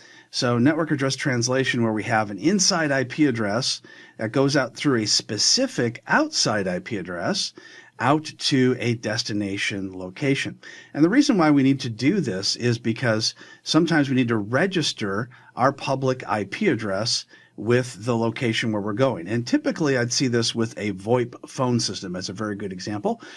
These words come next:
So the, the, uh, voip phone system is connecting to a sip server, and that sip server doesn't want to accept traffic from just anybody. It wants to accept traffic from a specific public I P address.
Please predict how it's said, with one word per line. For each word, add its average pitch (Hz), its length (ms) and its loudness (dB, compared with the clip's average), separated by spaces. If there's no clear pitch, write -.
So 120 420 2
the, 110 340 -2
the, 107 340 0
uh, 101 140 0
voip 156 300 2
phone 156 240 2
system 151 360 0
is 120 80 0
connecting 135 480 0
to 135 380 2
a 120 140 -2
sip - 500 0
server, 110 560 -2
and 120 340 2
that 123 140 0
sip - 200 0
server 139 380 2
doesn't 139 340 0
want 127 180 0
to - 20 0
accept - 320 -2
traffic 123 360 -2
from 104 140 -4
just 98 240 -10
anybody. 117 460 2
It 113 80 -4
wants 123 180 -4
to 131 60 -6
accept 120 340 -2
traffic 104 480 -4
from 117 240 0
a 113 60 2
specific 127 720 0
public 107 500 -4
I 98 140 -4
P 92 240 -2
address. - 460 -4